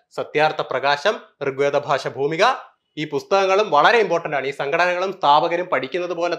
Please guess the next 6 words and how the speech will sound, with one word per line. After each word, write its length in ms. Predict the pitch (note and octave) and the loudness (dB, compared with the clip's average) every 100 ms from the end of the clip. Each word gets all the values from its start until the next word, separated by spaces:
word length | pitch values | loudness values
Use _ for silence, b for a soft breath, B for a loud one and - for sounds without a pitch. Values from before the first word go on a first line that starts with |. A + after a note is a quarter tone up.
| D3 | -4
തന്നെയുള്ള 440 | D3 D#3 D3+ D#3 | -4 -4 -4 -4
മറ്റൊരു 300 | A#2 A2+ F3 | -8 -6 -6
ടോപ്പിക്കാണ് 680 | F3 C#3 C3 C#3+ C3+ B2 B2+ - _ _ _ | -6 -6 -8 -6 -4 -4 -6 -10 _ _ _
പ്രശസ്തമായ 540 | - D#3 D3+ D#3 C#3+ C3 | -6 -4 -2 -2 0 -2
കൃതികളും 580 | B2 A#2+ C3+ B2+ B2 _ B2 | -6 -8 -6 -6 -10 _ -10
രചയിതാക്കളും. 720 | A2 A2 C3 B2 G#2 A2+ G2 | -8 -4 -2 -2 -4 -8 -12